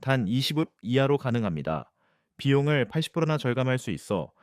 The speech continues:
크리에이터와 비즈니스에 큰 변화를 가져다 줍니다. 하지만 저렴한 가격만이 루나 레푼의 장점은 아닙니다.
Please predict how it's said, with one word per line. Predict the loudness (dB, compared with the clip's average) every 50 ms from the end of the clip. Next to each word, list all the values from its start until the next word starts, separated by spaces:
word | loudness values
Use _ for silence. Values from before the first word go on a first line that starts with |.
| _ _ _ _
크리에이터와 | -4 0 2 2 2 2 0 -2 0 2 2 2 2 0 -2 -2
비즈니스에 | -4 -2 0 0 0 0 0 0 -2 -2 -2 -2
큰 | 0 0 0 0 0
변화를 | 0 0 0 0 0 0 0 -2
가져다 | -4 -2 -2 0 0 0
줍니다. | -2 -2 -4 -4 -4 -2 -4 -4 -6 -8 _ _ _ _ _ -20 _ _ _ _
하지만 | 0 2 2 4 4 4 4 4
저렴한 | 4 6 6 6 6 6 4
가격만이 | 4 2 2 2 4 4 2 2 2 2 0 0 -2 -4 -10 _ _ _ _ _ 2
루나 | 4 6 8 8 8
레푼의 | 8 6 6 4 2 2 4 2 2
장점은 | 2 2 0 2 2 2 2 4 2
아닙니다. | 2 2 2 2 2 0 0 -2 -2 -6